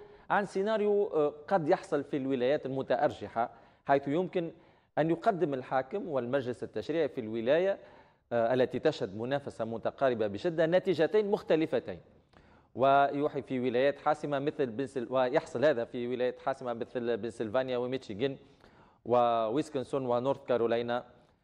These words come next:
ويحصل أن يكون هناك حكام ديمقراطيون ومجالس تشريعية يسيطر عليه جمهوريون، وهو أيضًا ما حصل في سنة ألفين حينما قدم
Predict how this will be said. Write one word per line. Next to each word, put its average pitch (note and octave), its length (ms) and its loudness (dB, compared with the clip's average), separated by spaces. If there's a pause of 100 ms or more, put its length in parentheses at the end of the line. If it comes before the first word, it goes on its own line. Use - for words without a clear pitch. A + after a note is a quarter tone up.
(300)
ويحصل D#3 920 4
أن D3 100 -2
يكون D3+ 240 0
هناك D#3 280 0
حكام D3 380 2
ديمقراطيون C#3+ 680 2
ومجالس D#3+ 540 2
تشريعية D3+ 480 2
يسيطر F3+ 440 0
عليه F3+ 220 2
جمهوريون، F#3 580 0 (400)
وهو D3+ 300 2
أيضًا F3 320 4
ما D#3+ 180 0
حصل B2+ 600 -2
في C#3 300 -2
سنة C3 280 -4 (120)
ألفين E3+ 380 0 (280)
حينما F3 320 2
قدم A#2+ 480 0